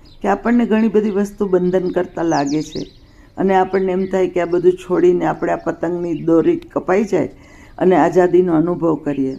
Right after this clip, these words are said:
પણ આપણને ખ્યાલ નથી હોતો કે આ બધાને લીધે તો આપણે ઊંચે ચડતા હોઈએ છીએ, ખરું ને?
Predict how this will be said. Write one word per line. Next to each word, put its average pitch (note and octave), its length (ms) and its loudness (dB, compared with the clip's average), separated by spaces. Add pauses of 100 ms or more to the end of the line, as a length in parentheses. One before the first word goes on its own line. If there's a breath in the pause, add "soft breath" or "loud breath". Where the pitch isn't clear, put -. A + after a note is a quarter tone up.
પણ F3+ 140 0
આપણને G3 380 -2
ખ્યાલ F3+ 400 -4
નથી G3+ 240 -4
હોતો D3 360 -6 (600 soft breath)
કે G#3+ 80 2
આ A3 100 4
બધાને F#3+ 520 2
લીધે G3 280 0
તો G#3 160 -2
આપણે G#3 260 -2
ઊંચે G#3 300 -2
ચડતા G3 440 -4
હોઈએ D3 380 -2
છીએ, - 220 -12
ખરું A3+ 380 -4
ને? - 140 -4